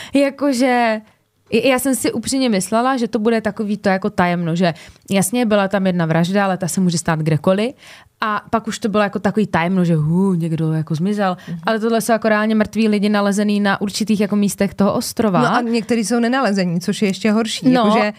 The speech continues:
Speaker 1: a já
Speaker 2: asi nechceš přijít jako o příbuznýho s tím, že se ztratila při šnorchlování.
Speaker 1: No a já potom, co teďka třeba vím, tak bych si, já bych tam asi jela jenom na motorovém člunu se tam podívat a jela bych zpátky.
Speaker 2: Hm.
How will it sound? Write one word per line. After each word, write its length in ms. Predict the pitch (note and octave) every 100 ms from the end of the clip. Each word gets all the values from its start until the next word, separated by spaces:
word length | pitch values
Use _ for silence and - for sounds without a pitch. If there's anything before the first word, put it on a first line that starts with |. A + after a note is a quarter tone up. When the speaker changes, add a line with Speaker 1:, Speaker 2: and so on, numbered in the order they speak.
| -
Speaker 1:
a 60 | A#3+
já 120 | B3
Speaker 2:
asi 100 | B3
nechceš 280 | A3 G#3+ C4
přijít 240 | - B3
jako 320 | A3 A3 A3 G#3 G3
o 100 | G3
příbuznýho 560 | - G#3+ F#3 G3 G3+
s 80 | G#3
tím, 180 | G#3+ G3+
že 140 | G#3 E3+ - F3
se 160 | -
ztratila 340 | F#3+ F#3+ F#3+ F#3+
při 160 | F#3+ G3+
šnorchlování. 680 | F#3 E3+ F#3+ F3+ E3 D#3 E3+
Speaker 1:
No 460 | A3 G#3+ E3+ - -
a 40 |
já 160 | A#3+ A3+
potom, 320 | A#3 A#3 A3
co 140 | - B3+
teďka 400 | - C4 - D#4+
třeba 360 | - D#4 B3
vím, 460 | G3+ F3 D#3 E3 B3+ F#4 - _ _ _ _ _ -
tak 140 | A#3
bych 140 | B3
si, 100 | - - -
já 120 | C4 B3
bych 120 | B3+
tam 140 | C4+ -
asi 200 | - B3
jela 140 | A#3
jenom 160 | A#3 A#3
na 60 |
motorovém 400 | A3 G#3+ A3+ A3
člunu 220 | - G#3+
se 60 | G3+
tam 120 | G#3
podívat 300 | F#3+ F#3 F#3+
a 60 | -
jela 120 | F#3+
bych 120 | F3
zpátky. 520 | - E3+ D#3 - D#3+ D3 _ _ _
Speaker 2:
Hm. 180 | F#3+ G3